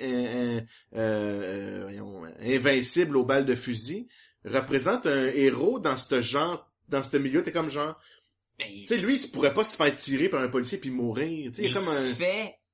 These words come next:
Speaker 2: attirer par des policiers, puis la caméra qui filme tout sur le haut du char,
Speaker 1: Ouais.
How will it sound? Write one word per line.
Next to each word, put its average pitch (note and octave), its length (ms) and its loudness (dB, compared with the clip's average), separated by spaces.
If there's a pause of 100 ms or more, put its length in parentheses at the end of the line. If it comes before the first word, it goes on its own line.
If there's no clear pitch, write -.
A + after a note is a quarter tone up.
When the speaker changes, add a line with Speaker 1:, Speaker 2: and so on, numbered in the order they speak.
(120)
Speaker 2:
attirer D3 600 -6
par C#3 200 -4
des B2 80 -6
policiers, C3 680 -10 (240)
puis C#3 100 -10
la B2+ 140 -2
caméra C#3+ 800 -4 (100)
qui - 140 -14
filme A#2 280 -6
tout F3+ 180 -12
sur - 160 -8
le A2+ 180 -6
haut B2+ 80 -6
du B2 120 -12
char, - 240 -4
Speaker 1:
Ouais. C3+ 120 0